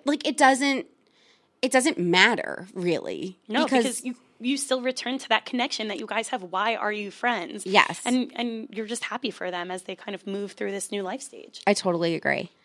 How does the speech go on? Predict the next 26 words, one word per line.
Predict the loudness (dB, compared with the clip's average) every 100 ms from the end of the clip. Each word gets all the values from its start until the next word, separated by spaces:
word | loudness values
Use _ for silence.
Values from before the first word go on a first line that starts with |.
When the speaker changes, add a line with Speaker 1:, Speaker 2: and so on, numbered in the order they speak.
| _ _ -2
Speaker 1:
Um, | 2 4 4 2 0 0 0 -2 -4 -12 _
okay, | 2 2 2 -2
two | -2 0 0
friends | 0 0 2 2 -2
who | -4 -2
met | -2 -2 -6
and | -4 -2
only | 0 0 -2
hung | 0 0
out | 2 0 -2
through | -10 -6 -4 -4
you | -4 -4 -4 -4
hanging | -6 -6 -4 -2 -2 -4 -6 _ _ _ -4
out | 0 0 0
without | -4 -4 -4 -2
inviting | -4 -6 -8 -10 -12
you. | -14 -16 -20 -20 -20 4
Oh, | 6 6
so | 4
she's | 0 0
saying | 2 2 2 -2 _ -8
this | -6
girl | 2 2 4
introduced | 0 -2 -4 -4 -4
two | -4 -6
friends, | -4 0 0 0 -4 -4 -8